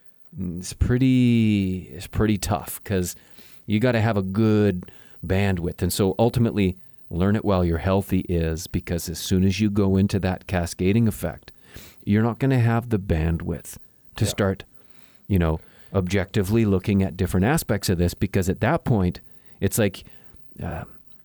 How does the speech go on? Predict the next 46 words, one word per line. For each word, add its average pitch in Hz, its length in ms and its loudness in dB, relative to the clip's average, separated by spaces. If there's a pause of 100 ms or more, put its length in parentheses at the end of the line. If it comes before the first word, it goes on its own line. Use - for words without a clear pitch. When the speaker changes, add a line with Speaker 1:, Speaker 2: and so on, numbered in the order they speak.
(720)
Speaker 1:
the - 140 -2
Grim 101 300 2
Reaper's 92 340 2
chasing 90 440 -4
you 87 140 2
or 92 120 4
whatever. 104 840 0
The, 87 480 2
you 104 140 2
know, 98 240 2
you're 98 180 2
being 107 300 0
chased 110 340 0
down 101 300 2
now 92 180 4
and 95 100 4
you're 92 120 4
like 90 180 4
someone 101 300 2
saying, 104 240 2
"Hey, 202 160 2
no, 226 160 2
no, 208 160 2
just 190 240 -2
sit 214 80 2
down 185 240 2
in 170 120 4
the 151 60 4
grass 120 380 2
there 104 240 4
and 95 100 4
hang 107 240 4
out 101 220 0
for 95 160 2
a 85 40 2
bit. 85 240 -2
Don't 104 220 2
worry." 98 220 4
You're 90 100 2
like, 87 220 2
"No, 104 220 4
man, 82 220 2
I'm 117 140 4
being 98 240 2
chased." - 680 -2 (580)
Speaker 2:
Exactly. 123 600 -8